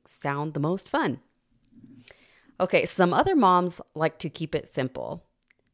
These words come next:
but simple can be fun too. I've noticed that the older my kids get,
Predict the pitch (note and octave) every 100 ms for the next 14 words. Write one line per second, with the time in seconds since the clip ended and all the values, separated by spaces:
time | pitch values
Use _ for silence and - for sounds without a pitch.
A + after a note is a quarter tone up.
0 | _ - G3+ - - - C4+ F#4+ A4+ A4
1 | - F4+ E4+ E4 E4 D4+ C#4 - C#4 D#3+
2 | - - _ _ _ _ _ _ _ -
3 | F#3 G3+ G3 G#3+ A3 C#4+ E4 - - G3
4 | F3+ - D#3+ - F3 G3 A#3+ B3+ A#3 G3+
5 | - F3 F3 - A#3 B3 - -